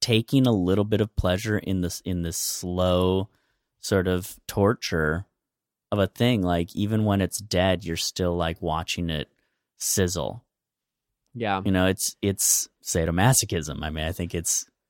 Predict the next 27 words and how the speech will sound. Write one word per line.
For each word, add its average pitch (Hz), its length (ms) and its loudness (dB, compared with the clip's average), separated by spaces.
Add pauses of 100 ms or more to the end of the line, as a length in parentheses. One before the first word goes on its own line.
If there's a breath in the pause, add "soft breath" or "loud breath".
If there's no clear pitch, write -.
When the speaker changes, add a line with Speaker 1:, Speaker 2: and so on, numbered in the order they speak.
(140)
Speaker 1:
it's - 220 -8 (160)
dark. 87 400 2 (520 soft breath)
Speaker 2:
But 165 240 2
her, 170 240 4
it's, 196 180 6
like, 151 200 6
less 151 220 4
about 135 280 8
a, 110 280 4 (520 loud breath)
a 117 100 -4
sizzle 143 600 4
and 117 120 2
more 117 180 2
about 107 320 4
a, 101 180 4
like, 98 280 -2 (360)
"Just - 260 -2
take - 240 0
that." 262 240 4 (280)
You 147 200 4
know, 131 280 6
it's 120 200 -2
this, 95 480 4
Speaker 1:
Mm-hmm. - 480 -2
Speaker 2:
<laughs> - 0 -
it's 190 220 4
this - 420 2